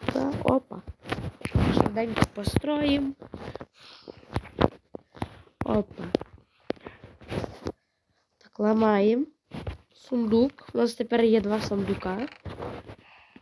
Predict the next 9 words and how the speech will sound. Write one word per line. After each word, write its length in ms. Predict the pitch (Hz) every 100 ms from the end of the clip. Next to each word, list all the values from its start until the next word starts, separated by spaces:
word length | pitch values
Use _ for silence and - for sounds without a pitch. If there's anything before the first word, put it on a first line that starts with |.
| _ _ _ - - - - - - - - - - _
Це 180 | - 220
дуже 360 | 202 196 185 190
добре. 460 | 202 202 233 285 302 _ _ - - - - - -
Ай-яй-яй-яй. 1120 | - 240 240 240 226 220 214 208 202 202 190
Цей 280 | 208 - 262
сундук 400 | 254 269 240 269
треба 320 | - 254 254 254 -
кудись 280 | 233 247
ставити. 580 | - - 196 220 233 -